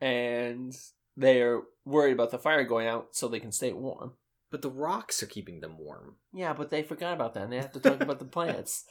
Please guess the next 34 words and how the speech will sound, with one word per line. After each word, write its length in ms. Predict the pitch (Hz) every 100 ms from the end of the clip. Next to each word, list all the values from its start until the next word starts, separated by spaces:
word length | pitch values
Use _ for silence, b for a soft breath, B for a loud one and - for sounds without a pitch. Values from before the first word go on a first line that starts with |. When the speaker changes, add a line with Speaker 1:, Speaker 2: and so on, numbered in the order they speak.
| -
Speaker 2:
<laughs> 160 | 262 -
I 80 | 196
guess, 180 | 269 -
I 40 |
mean, 260 | 220 202 -
they 180 | 190 190
do 220 | 160 262
use, 460 | 170 143 170 160 127
like, 240 | 113 - _ _ _ _
the 220 | 107 120
fire 760 | - - 120 117 110 104 90 - _ _ _
as, 160 | 98 95
like, 140 | 92
a 60 | 98
torch 460 | - 123 110 -
to, 80 | -
like, 260 | 104 95 - b b b -
ward 340 | 120 127 113
off 320 | 113 107 -
the 480 | 117 104 98 92 98 110
animals, 840 | 120 117 107 92 82 90 95 - - _ _ -
but, 160 | 117 110
like, 460 | 110 110 104 - _ _ 175
eh, 80 | 180
eh, 340 | 196 190 185
eh, 0 | 170 139 B B B 156 117 151
I 840 | 165 156 160 156 156 147 147 156
don't 120 | 143
know. 180 | 127 123
Speaker 1:
Yeah, 200 | 185 208 151
Speaker 2:
I 100 | 139
don't 120 | 123
know. 60 | 180
Speaker 1:
yeah. 280 | 180 160